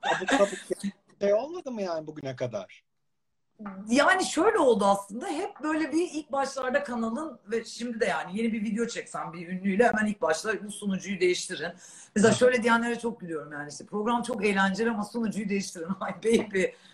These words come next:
Speaker 2: Yani o program
Speaker 1: Sen
Speaker 2: niye
Speaker 1: olma-
Speaker 2: eğlenceli? Hiç bir dakikanı verip düşündün mü?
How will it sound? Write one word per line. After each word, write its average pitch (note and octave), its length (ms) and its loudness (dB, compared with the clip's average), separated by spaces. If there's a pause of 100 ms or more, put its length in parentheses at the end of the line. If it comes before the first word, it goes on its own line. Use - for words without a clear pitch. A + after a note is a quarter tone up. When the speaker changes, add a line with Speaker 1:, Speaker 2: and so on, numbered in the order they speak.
(240)
Speaker 2:
Yani B3 360 4 (440)
o C4 140 0
program C4+ 300 6
Speaker 1:
Sen F#3+ 140 6
Speaker 2:
niye C4 100 2
Speaker 1:
olma- C4 40 4
Speaker 2:
eğlenceli? G#3+ 500 2
Hiç - 220 -8
bir C4 200 -6
dakikanı B3 440 -2
verip A3+ 220 -6
düşündün A3+ 460 -6
mü? F#3 180 -4